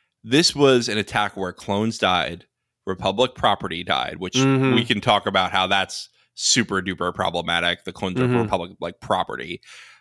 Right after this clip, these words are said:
Speaker 1: but Republic soldiers died, let's say. And so Ahsoka's going into military prison, and Jedi, you can't do anything about it. So that
Speaker 2: Mm-hmm.
Speaker 1: sets up the Jedi to need to make a decision where they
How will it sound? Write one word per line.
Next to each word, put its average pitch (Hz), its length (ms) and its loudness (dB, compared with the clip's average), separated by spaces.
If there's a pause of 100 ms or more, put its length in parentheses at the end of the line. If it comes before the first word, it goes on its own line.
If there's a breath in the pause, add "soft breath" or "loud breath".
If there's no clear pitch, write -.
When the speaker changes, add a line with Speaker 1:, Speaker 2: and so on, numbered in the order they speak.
(120)
Speaker 1:
but 107 320 4
Republic 113 420 0
soldiers 98 420 2
died, 85 260 -2
let's 85 200 -10
say. 82 320 -2 (560 soft breath)
And 98 560 2
so 110 180 2
Ahsoka's 135 440 4
going 123 200 4
into 113 140 2
military 107 420 2
prison, 110 260 0
and 92 140 -4
Jedi, 107 320 2
you 95 80 -6
can't 101 240 -4
do 98 140 -2
anything 92 260 -8
about 87 320 -4
it. - 140 -10 (240 soft breath)
So 113 140 -4
that 131 160 4
Speaker 2:
Mm-hmm. - 20 0 (100)
Speaker 1:
sets 165 320 2
up 196 220 4
the 135 100 4
Jedi 95 680 2 (140)
to 123 180 0
need 120 480 4
to 123 80 4
make 120 200 4
a 113 40 4
decision 101 500 2
where 104 180 0
they 98 300 0